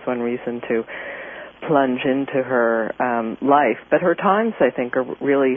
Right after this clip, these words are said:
something that I'm quite interested in. The last two biographies I've done, one on Fanny Kemble and one on Harriet Tubman, were concerned with telling about the life of an extraordinary individual. But I also believe it's important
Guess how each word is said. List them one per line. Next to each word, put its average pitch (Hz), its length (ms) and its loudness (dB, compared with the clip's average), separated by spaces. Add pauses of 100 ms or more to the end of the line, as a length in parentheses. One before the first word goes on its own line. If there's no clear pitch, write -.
something 127 380 -2
that 120 200 2
I'm 127 220 -2
quite 123 220 0
interested 131 480 -4
in. 113 200 2
The 120 60 0
last 127 340 2 (640)
two 190 80 4
biographies 135 720 2
I've 123 200 0
done, 120 320 0
one 120 160 0
on 120 200 -2
Fanny 120 300 -2
Kemble 120 500 -2
and 113 180 -4
one 117 180 -4
on 117 180 -6 (380)
Harriet 135 420 2
Tubman, 135 480 -2
were 131 180 0
concerned 143 640 0
with 135 180 0
telling 135 320 0
about 120 240 0
the 127 80 -2
life 117 340 2
of 123 120 -2
an 113 80 -4
extraordinary 120 760 -2
individual. 117 640 0
But 123 240 2 (340)
I 147 160 2
also 180 420 2
believe 131 360 0
it's - 160 -8
important 135 480 -2